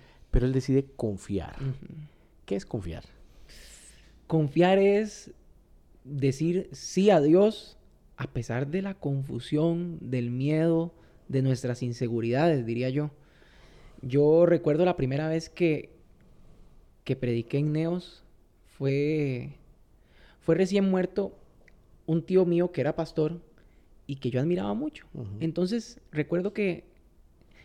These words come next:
Speaker 2: él murió, digamos, esta semana, y durante esa semana yo estaba tan impactado y yo decía, "Dios, yo quiero vivir una vida como la vivió él". ¿Un hombre perfecto? No. José tampoco era perfecto, ni mi tío, ni yo,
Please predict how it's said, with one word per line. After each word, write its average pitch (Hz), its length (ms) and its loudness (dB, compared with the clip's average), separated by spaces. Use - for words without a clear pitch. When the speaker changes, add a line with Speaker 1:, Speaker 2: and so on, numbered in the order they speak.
Speaker 2:
él 151 140 -2
murió, 190 540 0
digamos, 156 400 -4
esta 160 220 -4
semana, 170 420 -6
y 156 100 -2
durante 143 400 2
esa 208 180 -6
semana 196 520 0
yo 143 120 -6
estaba 175 260 -6
tan 196 280 -4
impactado 175 480 -2
y 156 60 0
yo 151 60 -2
decía, 147 240 -4
"Dios, 147 220 -2
yo 139 180 -4
quiero 175 400 -2
vivir 139 280 -2
una 165 180 -4
vida 156 240 -4
como 143 240 -6
la 135 80 -4
vivió 131 240 -4
él". 123 180 -4
¿Un 180 120 0
hombre 214 180 6
perfecto? 196 380 2
No. 123 300 0
José 147 260 2
tampoco 123 320 -8
era 131 120 -10
perfecto, 151 400 -4
ni 123 140 -4
mi 113 120 -6
tío, 160 340 2
ni 117 120 -8
yo, 165 240 2